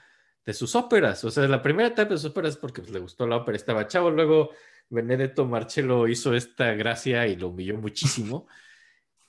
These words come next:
Y se retiró de las óperas en Venecia. Y con Ana Giraud, como había una cantante para la cual componer óperas, tiene una segunda etapa de óperas en los veintes. Y es como esa etapa,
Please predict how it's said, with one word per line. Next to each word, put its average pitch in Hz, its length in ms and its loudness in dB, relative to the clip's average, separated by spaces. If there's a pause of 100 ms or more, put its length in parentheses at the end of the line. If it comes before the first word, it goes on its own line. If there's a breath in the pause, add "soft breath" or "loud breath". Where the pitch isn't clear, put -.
(140)
Y 113 180 0
se - 120 -2
retiró 127 920 2
de 117 180 2
las 117 160 -2
óperas 135 320 -6
en 160 160 -4
Venecia. 139 680 -2
Y 147 260 -2
con 160 180 -2
Ana 226 220 0
Giraud, 165 380 0
como 160 200 -2
había 196 200 2
una 269 240 -2
cantante 165 520 -4
para 104 240 -4
la 98 160 -6
cual 104 180 -4
componer 107 460 -6
óperas, 127 580 -6 (840)
tiene 180 200 -2
una 214 180 0
segunda 170 760 2
etapa 160 480 0
de 160 120 2
óperas 139 500 -4 (720 soft breath)
en 120 180 -2
los 117 180 0
veintes. 156 680 0 (360)
Y 127 560 2
es 156 140 0
como 160 200 0
esa 156 180 -2
etapa, 196 720 0